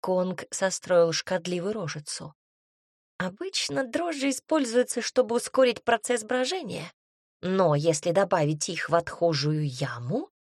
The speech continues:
то отходы забурлят, вспенятся и полезут наверх, как опара из кадушки. Труба тут одна, так что содержимое быстро достигнет ванных комнат и хлынет из сливных отверстий».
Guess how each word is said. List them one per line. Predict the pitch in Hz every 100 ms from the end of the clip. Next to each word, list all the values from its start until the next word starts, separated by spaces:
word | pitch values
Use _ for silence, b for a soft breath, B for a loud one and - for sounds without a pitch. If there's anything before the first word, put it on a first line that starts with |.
| _
то | 254
отходы | 262 - 302 247
забурлят, | 196 202 196 196 226 294 _ - _ -
вспенятся | - _ 330 277 170 - 165 151 _ _ -
и | 254
полезут | 294 311 294 285
наверх, | 269 262 330 - -
как | - 226
опара | - 320 202
из | 160
кадушки. | 190 180 190 147 - 151 - _ _ _ _
Труба | - 330 427
тут | - -
одна, | 175 196 320 294
так | - -
что | - 508
содержимое | 302 277 254 247 294 277
быстро | 202 285 - 208
достигнет | 208 202 247 220 214 196
ванных | 214 214 202 -
комнат | - 320 196 156 - _ -
и | 277
хлынет | - 294 339 285 254
из | - 233
сливных | 233 240 247 226
отверстий». | 220 254 226 - - 147